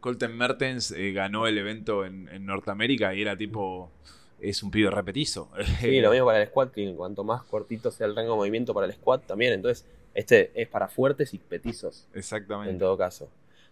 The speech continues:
Speaker 2: Después llegando quizás al cuarto del cinco, donde hay de vuelta corrida, el cuarto es un R M de snatch.
Speaker 1: Es un R M, o, a ver, es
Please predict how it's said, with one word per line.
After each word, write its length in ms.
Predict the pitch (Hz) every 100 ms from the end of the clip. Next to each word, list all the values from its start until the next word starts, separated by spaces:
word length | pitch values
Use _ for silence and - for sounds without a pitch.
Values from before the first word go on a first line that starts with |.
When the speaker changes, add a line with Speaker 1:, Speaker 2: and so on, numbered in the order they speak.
| -
Speaker 2:
Después 220 | 117 135
llegando 320 | 135 131 131
quizás 220 | 120 117
al 280 | - 101 101
cuarto 320 | - 120 -
del 80 | 117
cinco, 280 | 110 127 110
donde 180 | 90 101
hay 60 | 113
de 60 |
vuelta 300 | 110 120 113
corrida, 480 | 110 120 135 147 147 -
el 160 | 101
cuarto 400 | - 147 151 113
es 140 | 98 -
un 80 |
R 160 | 107 104
M 100 | 107
de 60 | 98
snatch. 320 | 104 101 - _ -
Speaker 1:
Es 180 | 104
un 80 | 117
R 180 | 117 113
M, 240 | 110 107 104
o, 80 | 123
a 140 | 113
ver, 180 | 117 110 120
es 340 | 123 - -